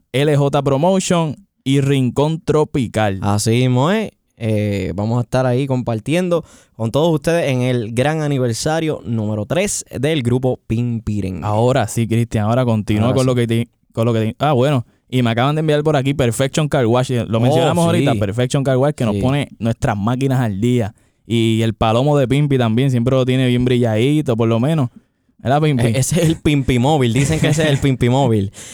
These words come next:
Speaker 2: Y para
Speaker 1: <laughs>
Speaker 2: comunicarte con Perfection Car Wash lo puedes hacer a través del siete ocho siete, tres cinco cuatro,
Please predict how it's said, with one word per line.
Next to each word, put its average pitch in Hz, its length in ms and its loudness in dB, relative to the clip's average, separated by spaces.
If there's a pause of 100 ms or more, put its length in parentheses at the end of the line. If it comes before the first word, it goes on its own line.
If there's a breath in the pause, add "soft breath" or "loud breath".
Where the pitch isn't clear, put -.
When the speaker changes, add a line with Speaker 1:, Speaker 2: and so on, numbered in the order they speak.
(120 loud breath)
Speaker 2:
Y 127 100 2
para 143 240 2
Speaker 1:
<laughs> 139 40 -4
Speaker 2:
comunicarte 143 560 0
con 185 240 0
Perfection 165 600 -2
Car 160 180 0
Wash 151 220 0
lo 147 100 0
puedes 127 220 0
hacer 139 240 0
a 147 60 0
través 123 220 0
del 127 160 -2
siete 156 380 -2
ocho 143 160 0
siete, 147 320 -2
tres 139 260 -2
cinco 139 260 -2 (280)
cuatro, 180 460 0